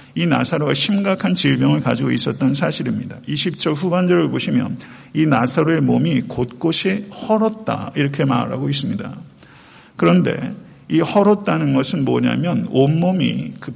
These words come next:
피고름 덩어리가 돼가지고 이 통증 때문에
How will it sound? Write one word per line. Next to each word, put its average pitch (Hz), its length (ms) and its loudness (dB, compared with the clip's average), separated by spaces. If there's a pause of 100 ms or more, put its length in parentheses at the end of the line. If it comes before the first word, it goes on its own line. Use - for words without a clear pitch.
피고름 202 720 0
덩어리가 143 580 2
돼가지고 127 720 -4
이 139 180 -2
통증 220 500 2
때문에 - 500 -4